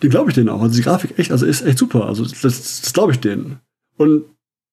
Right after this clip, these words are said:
auch wenn du nachher dann, ich hab das Spiel gespielt und dann dich irgendwo langhangelst, also die Wände langhangelst, runterschaust, das Höhengefühl kommt rüber. Also es ist schon, es ist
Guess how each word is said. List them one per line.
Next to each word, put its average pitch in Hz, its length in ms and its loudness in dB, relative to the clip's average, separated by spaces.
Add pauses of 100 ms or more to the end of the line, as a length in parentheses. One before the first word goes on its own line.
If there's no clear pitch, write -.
(280)
auch 143 140 0
wenn 170 100 2
du 175 60 2
nachher 160 340 2
dann, 151 200 2
ich 135 320 -6
hab 165 80 0
das 160 80 2
Spiel 139 140 2
gespielt 202 440 0 (460)
und 165 100 2
dann 165 240 2 (200)
dich - 20 -8
irgendwo 160 180 2
langhangelst, 175 560 2
also 156 140 2
die 147 100 -2
Wände 214 200 2
langhangelst, 143 520 0 (100)
runterschaust, 180 760 0 (260)
das 139 200 -2
Höhengefühl 214 840 0 (460)
kommt 196 220 -2
rüber. 247 300 2
Also 117 180 -2
es - 200 -4
ist 208 100 2
schon, 247 260 2
es 190 120 -8
ist - 500 -6